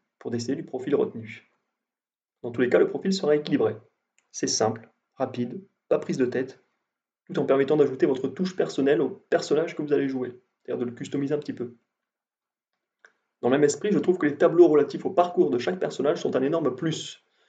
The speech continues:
Ainsi, lors de la création de votre personnage, vous pouvez lui créer un background sur mesure, en quelques jets de dés, hein,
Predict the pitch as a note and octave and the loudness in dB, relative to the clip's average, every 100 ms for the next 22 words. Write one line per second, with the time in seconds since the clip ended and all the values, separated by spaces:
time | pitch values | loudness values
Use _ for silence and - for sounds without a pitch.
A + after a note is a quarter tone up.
0 | _ _ _ - A#2 A2+ F3+ D3 A#2+ A2 | _ _ _ -14 -12 -6 -2 -2 -2 -6
1 | A2 C#3+ C#3 D3+ A2+ G#2+ - - G#2 A2 | -6 -8 -6 -8 -8 -8 -8 -8 -4 -4
2 | D#3+ D#3 A2+ A#2 A#2 A#2+ - C3 B2+ - | -4 -8 -10 -8 -8 -8 -2 0 0 -6
3 | D#3+ B2 - A2 D3 - _ _ _ - | -2 -2 0 -2 -4 -10 _ _ _ -2
4 | G3 C3+ A#2 A#2+ D3 - _ _ _ _ | 0 2 0 -2 -6 -8 _ _ _ _
5 | _ D3+ D#3 D#3+ C3+ C3 A#2 A#2 F3+ - | _ -8 -2 0 0 -2 -2 8 8 8
6 | F#3+ | 0